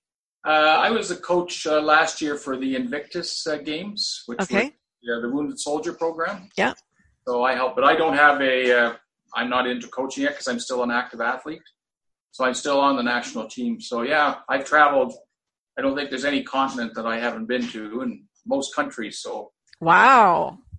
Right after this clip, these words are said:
Speaker 1: I've been to, uh, I think about twelve world championships or thirteen world championships. And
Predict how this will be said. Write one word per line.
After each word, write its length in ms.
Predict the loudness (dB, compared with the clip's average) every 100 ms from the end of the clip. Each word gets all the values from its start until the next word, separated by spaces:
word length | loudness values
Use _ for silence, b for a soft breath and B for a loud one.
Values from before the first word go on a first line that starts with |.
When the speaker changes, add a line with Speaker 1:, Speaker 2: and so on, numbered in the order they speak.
| _ -8
Speaker 1:
I've 100 | -4
been 220 | -2 -4 -6
to, 520 | -4 -2 -2 -2 0
uh, 480 | 0 0 0 -2 -4
I 20 |
think 200 | -6 -8
about 280 | -2 -2 -2
twelve 360 | -2 0 0
world 240 | -2 -4 -4
championships 760 | -6 -6 -6 -10 -8 -8 -8
or 60 | -12
thirteen 440 | -10 -10 -8 -6
world 220 | -4 -4 -6
championships. 840 | -8 -8 -12 -12 -10 -10 -10 -12
And 260 | -10 -10